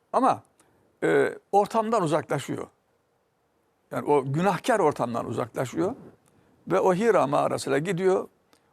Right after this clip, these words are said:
Orada bir uzlet, e, bir tefekkür dönemine giriyor. Ve orada bazen az, bazen uzun süre kalıyor. Ve genellikle de bu Ramazan aylarında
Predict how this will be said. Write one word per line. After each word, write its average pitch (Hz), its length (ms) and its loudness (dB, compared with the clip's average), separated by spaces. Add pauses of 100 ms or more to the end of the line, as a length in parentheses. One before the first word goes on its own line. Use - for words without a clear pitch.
(120)
Orada 180 300 2
bir 185 120 0
uzlet, 156 600 0 (960)
e, 135 300 0 (440)
bir 175 140 0
tefekkür 170 720 0 (460)
dönemine 120 380 -4
giriyor. 160 440 0 (960)
Ve 180 80 2
orada 214 500 2 (480)
bazen 139 400 2 (300)
az, 131 360 0
bazen 147 420 4
uzun 143 260 -2
süre - 220 -8
kalıyor. - 440 -2 (880)
Ve 175 180 4
genellikle 160 640 -2
de 190 100 0
bu 160 240 -2
Ramazan 151 360 0
aylarında 110 580 -4